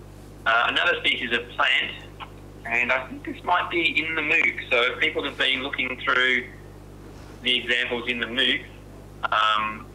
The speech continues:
they might have come across this one. Uh, and again, so if you can use your, uh, polling buttons,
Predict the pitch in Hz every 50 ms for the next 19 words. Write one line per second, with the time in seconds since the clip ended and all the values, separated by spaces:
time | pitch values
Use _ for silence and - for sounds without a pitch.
0 | - 120 - 113 113 117 117 120 - - 120 113 110 - - 127 123 - - 127
1 | 123 - - - - 110 107 117 131 - - - - - - - - - - -
2 | - - - - - - - - - - - - - - 113 110 113 117 117 113
3 | 120 120 120 123 123 - 143 139 139 131 123 117 117 - 131 123 120 120 120 -
4 | - - - - - 135 131 - 143 131 123 123 123 131 139 139 139 135 - -
5 | 120 120 120 120 117 113 110 107 - - - 101 104 104 101 101 98 - - -
6 | - - - - - - 131 135 131 131 127 120 - 113 110 107 110 120 151 170